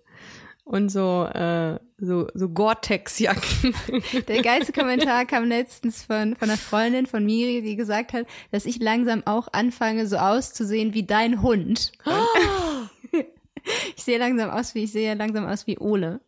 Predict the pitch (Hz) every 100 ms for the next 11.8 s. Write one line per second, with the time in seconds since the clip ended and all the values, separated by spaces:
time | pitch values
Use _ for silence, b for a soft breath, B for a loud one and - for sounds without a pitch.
0 | _ 247 226 202 196 190 - - 220 220
1 | 240 240 233 233 233 254 - 254 247 269
2 | 254 202 233 - 170 165 202 - - -
3 | - 220 240 403 262 233 208 277 - -
4 | 214 190 - - 202 220 214 208 202 330
5 | - - - 311 - 311 240 180 165 170
6 | - 285 180 156 165 165 170 170 175 -
7 | 202 214 214 - 190 190 185 - - 196
8 | - 202 190 - 175 - - 165 156 208
9 | 262 196 185 190 202 - _ _ _ -
10 | 494 277 180 175 180 - - 240 202 170
11 | 180 196 185 - 175 151 147